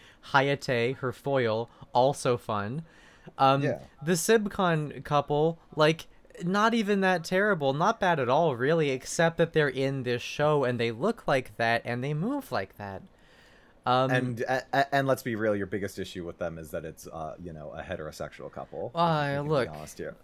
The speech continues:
Speaker 1: look, look, look, look, look. I try not to get biased on here. I try not to have, um, strong or controversial opinions. It's not even that's why it's bad. It's mostly bad because it's in this show,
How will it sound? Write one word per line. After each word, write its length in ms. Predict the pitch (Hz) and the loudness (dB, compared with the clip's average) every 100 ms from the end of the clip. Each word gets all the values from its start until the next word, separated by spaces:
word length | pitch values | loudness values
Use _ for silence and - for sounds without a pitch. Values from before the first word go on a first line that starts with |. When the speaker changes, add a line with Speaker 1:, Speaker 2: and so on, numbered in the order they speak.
| - | -6
Speaker 1:
look, 220 | 143 143 | -4 -4
look, 120 | 147 | -4
look, 120 | 135 | -4
look, 120 | 135 131 | -4 -4
look. 120 | 123 | -4
I 100 | 131 | -4
try 200 | 151 165 | -4 -2
not 180 | 156 151 | -2 -4
to 100 | - | -6
get 220 | 135 127 | -6 -4
biased 360 | 135 123 123 - | -2 -2 -4 -6
on 140 | 117 | -10
here. 260 | 113 110 104 - - - _ - | -10 -10 -12 -16 -20 -20 _ -8
I 80 | 135 | -6
try 200 | 131 151 | -2 -2
not 80 | 143 | -2
to 100 | 143 | 0
have, 280 | 139 135 123 | 2 2 2
um, 280 | 127 117 113 | 0 0 -6
strong 460 | - 135 123 123 | -4 -2 0 0
or 100 | 120 | -4
controversial 640 | 120 135 123 123 117 117 120 | -4 -4 -4 -4 -4 -4 -6
opinions. 560 | 117 120 113 110 110 - _ - - | -6 -6 -6 -8 -12 -20 _ -20 -6
It's 160 | - 165 | -6 -2
not 180 | 190 202 | -2 -2
even 360 | 170 160 131 120 | -2 -4 -6 -2
that's 280 | 123 120 - | 0 0 0
why 140 | 117 | 0
it's 120 | 113 - | 0 -2
bad. 300 | 110 107 107 | -2 0 -2
It's 180 | 120 | -4
mostly 360 | 135 135 143 135 | -2 -2 -2 -6
bad 280 | 117 110 110 | -4 -4 -4
because 240 | 123 135 | -6 -6
it's 160 | 120 113 | -6 -8
in 80 | 110 | -8
this 140 | 107 | -8
show, 320 | - 107 101 | -4 -4 -4